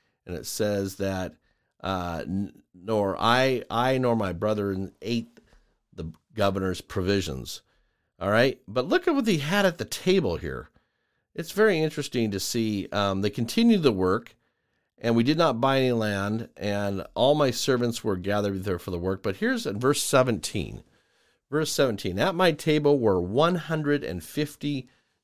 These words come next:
Jews and rulers." Wow. Think about that.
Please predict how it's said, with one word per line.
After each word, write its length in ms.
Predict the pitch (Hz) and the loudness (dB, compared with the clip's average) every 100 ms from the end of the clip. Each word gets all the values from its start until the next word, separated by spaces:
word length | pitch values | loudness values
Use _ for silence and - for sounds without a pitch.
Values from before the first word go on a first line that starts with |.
| _ | _
Jews 580 | 92 104 139 139 139 127 | -6 2 6 6 4 0
and 240 | - 87 | -4 -2
rulers." 580 | 98 107 82 58 - - _ _ _ _ 120 | 0 0 0 -4 -8 -12 _ _ _ _ -6
Wow. 340 | - - - _ _ _ _ _ _ _ _ _ - | -4 -6 -10 _ _ _ _ _ _ _ _ _ -14
Think 100 | 339 | -4
about 300 | 220 85 - | -4 -4 -6
that. 260 | 69 60 | -10 -10